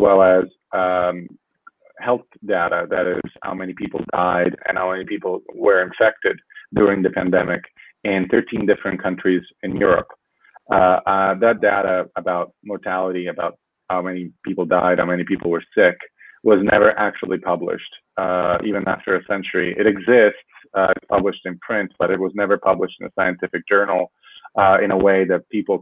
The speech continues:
can actually download the data and do whatever they want with it. So I actually had to translate it and transcribe it and add it up from thirteen different governments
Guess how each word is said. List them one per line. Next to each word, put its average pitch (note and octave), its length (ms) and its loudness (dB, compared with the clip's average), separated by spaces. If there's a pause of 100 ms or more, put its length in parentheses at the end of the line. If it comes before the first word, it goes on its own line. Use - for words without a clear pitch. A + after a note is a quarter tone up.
can F#2 120 -6
actually F2+ 540 -4
download F2+ 480 2
the - 80 -10
data - 460 0
and E2 220 -10 (220)
do A2+ 120 0
whatever F#2 300 4
they - 80 0
want G#2 260 2
with - 160 -6
it. - 140 0 (560)
So A#2+ 100 2
I A2+ 120 6
actually A#2+ 360 2
had G#2+ 140 -2
to - 60 -12
translate G2 520 -6
it G2 140 -4 (180)
and F#2+ 200 -8
transcribe F#2+ 580 -2
it F#2+ 260 0
and G2+ 140 -4
add F#2+ 160 2
it F#2 80 2
up F#2 240 2 (540)
from F#2 340 0
thirteen G2+ 580 -2
different G2+ 300 0
governments F2+ 500 0